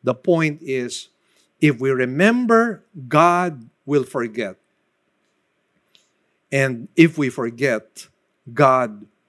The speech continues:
will remember. The stress here in this passage is on the source and quality of reward in comparison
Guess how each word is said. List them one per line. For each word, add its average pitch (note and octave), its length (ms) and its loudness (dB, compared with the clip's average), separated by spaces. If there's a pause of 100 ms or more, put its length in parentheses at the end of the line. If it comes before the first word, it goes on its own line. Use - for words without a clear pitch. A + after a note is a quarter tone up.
will A#2 500 -2 (340)
remember. G#2+ 600 -6 (840)
The D#3 120 4
stress A3 540 0
here B2+ 600 0 (560)
in D3 180 0
this E3+ 220 4
passage B2+ 720 -2 (440)
is E3+ 260 6
on E3 160 0
the D3 120 0
source F#3+ 600 -2 (100)
and D3 240 -2
quality E3+ 760 0
of C3 220 -4
reward C3 800 0 (540)
in E3+ 220 6
comparison C3 1080 -6